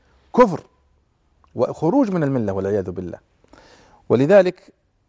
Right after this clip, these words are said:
قال الله سبحانه وتعالى، يقول ابن عمر: "قال رجل من المنافقين في غزوة تبوك في مجلس يومًا"، مجلس صغير، ما هو مجلس.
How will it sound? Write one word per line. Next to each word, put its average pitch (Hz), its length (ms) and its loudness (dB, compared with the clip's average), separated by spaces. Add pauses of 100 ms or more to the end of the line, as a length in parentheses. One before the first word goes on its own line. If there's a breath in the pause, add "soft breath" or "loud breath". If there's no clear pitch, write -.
(520)
قال 170 180 4
الله 151 220 4
سبحانه 143 360 -6
وتعالى، 131 340 0
يقول 175 220 2
ابن 147 140 -2
عمر: 147 280 0 (640)
"قال 170 260 6
رجل 165 180 -2
من 143 240 -6
المنافقين 131 640 -6
في 127 120 -8
غزوة 143 240 -2
تبوك 127 580 -6 (520)
في 127 160 -2
مجلس 143 420 -4
يومًا"، 123 520 -2 (840)
مجلس 175 340 -4
صغير، 208 280 -2
ما 117 100 -4
هو 202 80 -4
مجلس. 240 400 -8